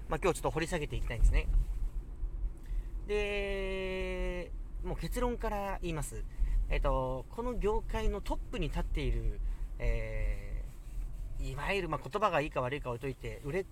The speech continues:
子トレーナーと言われる人は、もう正直、仕事をしながらも、常々、自分のバージョンアップをしています。バージョンアップというのは、例えば、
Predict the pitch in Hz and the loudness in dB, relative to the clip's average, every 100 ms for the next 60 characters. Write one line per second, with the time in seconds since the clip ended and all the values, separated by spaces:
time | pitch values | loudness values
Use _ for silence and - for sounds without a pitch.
0 | - 202 196 208 202 135 113 117 117 123 | -6 -4 -2 0 0 -2 -6 -6 -4 -4
1 | 131 131 - 135 113 127 107 - - - | -4 -6 -8 -6 -2 -2 -4 -10 -18 -20
2 | - - - - - - 285 294 - 143 | -20 -20 -20 -18 -10 -6 -6 -6 -10 -8
3 | 120 98 - - - 208 285 285 294 277 | -8 -12 -20 -18 -12 -10 -10 -10 -10 -8
4 | 277 - 254 277 226 127 110 131 107 - | -10 -8 -8 -4 -4 -4 -4 -4 -6 -12
5 | - - - - - 262 320 269 302 160 | -20 -20 -20 -14 -10 -8 -8 -6 -4 -4
6 | 143 104 - - - - - - - 143 | -4 -8 -14 -20 -20 -20 -20 -20 -14 -8
7 | 190 254 262 247 147 208 226 214 226 - | -6 -4 -2 -2 2 2 2 0 -2 -2
8 | 214 - 220 180 - 107 - - - - | -4 0 0 0 -2 -6 -10 -14 -12 -12
9 | - - - - - - - - - - | -10 -10 -12 -12 -14 -14 -14 -12 -6 2
10 | 254 269 294 302 233 180 185 156 123 120 | 2 4 0 -2 -2 -2 2 2 2 0
11 | 135 180 156 123 | -2 0 2 2